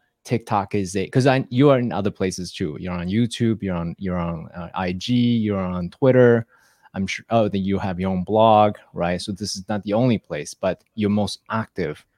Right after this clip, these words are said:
on TikTok. Can you say a little bit more about how TikTok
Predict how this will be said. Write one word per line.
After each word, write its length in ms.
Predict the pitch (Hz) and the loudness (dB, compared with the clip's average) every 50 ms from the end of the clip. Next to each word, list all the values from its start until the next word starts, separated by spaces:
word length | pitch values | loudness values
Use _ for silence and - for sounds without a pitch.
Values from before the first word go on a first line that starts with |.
| _ _ _ _ _ _ - | _ _ _ _ _ _ -6
on 400 | 98 95 90 87 87 85 85 92 | -4 -4 -2 -2 -4 -6 -6 -10
TikTok. 540 | _ - 101 - - - 76 64 - - _ _ _ _ _ _ _ | _ -8 -8 -8 -6 -8 -8 -8 -8 -12 _ _ _ _ _ _ _
Can 100 | - 101 | -4 0
you 140 | 107 117 117 | 2 2 2
say 200 | 117 - 156 151 | 2 4 6 6
a 60 | 156 | 6
little 160 | 143 135 127 117 | 6 4 4 2
bit 120 | 123 117 | 2 2
more 200 | 113 113 107 104 | 4 4 2 2
about 300 | 95 87 98 98 95 92 | 2 0 0 -2 -2 -4
how 460 | - - 107 101 101 101 101 98 101 _ _ _ _ _ | -4 -4 -2 -2 0 0 0 -2 -4 _ _ _ _ _
TikTok 460 | - - 101 - - 104 95 87 85 | -8 -8 -8 -6 -4 -6 -6 -6 -8